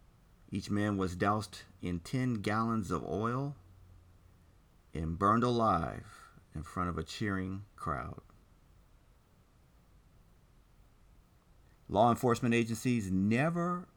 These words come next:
made an attempt to punish either the mob or the mob leaders. So that's where mobs get you.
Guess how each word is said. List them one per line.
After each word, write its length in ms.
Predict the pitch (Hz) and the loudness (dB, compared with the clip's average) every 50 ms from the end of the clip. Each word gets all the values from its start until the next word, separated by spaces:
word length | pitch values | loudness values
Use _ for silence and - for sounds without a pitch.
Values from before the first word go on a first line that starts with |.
| - - | -12 -8
made 640 | - - 107 110 117 127 127 131 135 135 135 131 - - - - - - - - - - _ - - - - - - - | -6 -4 -2 -2 -2 -2 -2 -2 -2 -4 -6 -8 -10 -14 -20 -20 -20 -20 -20 -20 -20 -20 _ -20 -20 -20 -20 -14 -6 -4
an 120 | 87 90 | -2 -2
attempt 440 | 87 82 - - - 120 117 113 - _ - - | -2 -4 -4 -4 -4 -4 -4 -4 -6 _ -20 -18
to 160 | - - 82 76 | -10 -8 -8 -8
punish 680 | - - - 120 117 123 123 123 - - - - - - - - - - - - - _ _ _ _ - - - - | -8 -8 -6 -6 -4 -4 -4 -6 -8 -12 -16 -16 -18 -18 -20 -20 -20 -20 -20 -20 -20 _ _ _ _ -20 -20 -14 -8
either 260 | 85 92 85 80 80 | -6 -4 -4 -2 -2
the 100 | 76 76 | -2 -2
mob 640 | 76 87 101 107 113 117 113 113 113 113 113 113 107 104 - - - - - - - - - - - - - - - - - - - - - - | 0 2 2 4 4 4 4 2 2 0 -2 -4 -8 -10 -12 -18 -20 -20 -20 -20 -20 -20 -20 -20 -20 -20 -20 -20 -20 -20 -20 -20 -20 -20 -14 -10
or 140 | - 90 80 | -6 -6 -4
the 80 | 69 | -4
mob 320 | 69 85 90 90 92 95 - | -2 -2 0 0 0 0 -2
leaders. 520 | 85 78 64 - - - - - - - - - - - - - - - - - - - - - - - - - - - - - - - - - - - - - - - - - - - - - - - - - - - - _ _ - - - - - - - - - - - - - - - - - - - - - | -4 -6 -8 -10 -12 -16 -18 -20 -20 -20 -20 -20 -20 -20 -20 -20 -20 -20 -20 -20 -20 -20 -20 -20 -20 -20 -20 -20 -20 -20 -20 -20 -20 -20 -20 -20 -20 -20 -20 -20 -20 -20 -20 -20 -20 -20 -20 -20 -20 -20 -20 -20 -20 -20 -20 _ _ -20 -20 -20 -20 -20 -20 -20 -20 -20 -20 -20 -20 -20 -20 -20 -20 -20 -20 -20 -20 -6
So 300 | - - 135 139 - - - | 2 4 4 4 4 0 0
that's 260 | 101 107 110 113 - | 2 4 4 4 4
where 100 | 135 123 | 4 4
mobs 340 | 120 120 120 120 117 107 101 | 6 8 8 8 6 6 4
get 300 | 101 120 120 117 - - | 2 2 2 2 0 -4
you. 140 | 82 78 | -6 -6